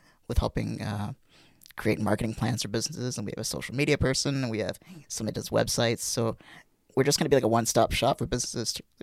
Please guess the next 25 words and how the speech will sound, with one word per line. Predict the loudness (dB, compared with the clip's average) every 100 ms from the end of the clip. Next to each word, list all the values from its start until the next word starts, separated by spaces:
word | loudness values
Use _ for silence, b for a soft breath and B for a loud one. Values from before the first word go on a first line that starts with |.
| -6
really | -4
discover | -2 -2 0 0 0 -4 B B B B _
what | 0 0
the |
potential | -2 -2 -2 -2 -4
is | -4
for | -4 -4
their, | -4 -4 -8 _ b b b b
their | -6
marketing | -2 -2 -4 -6
abilities. | -6 -8 -6 -6
So | -6 -6
each | -4 -2
one | 0
of | 0
us | -2
has | -4 -6
a |
different | -8 -6
skill | -4 -2
set | -2 -4 -6
that |
we | -8
can | -6 -4
offer | -6 -6 -10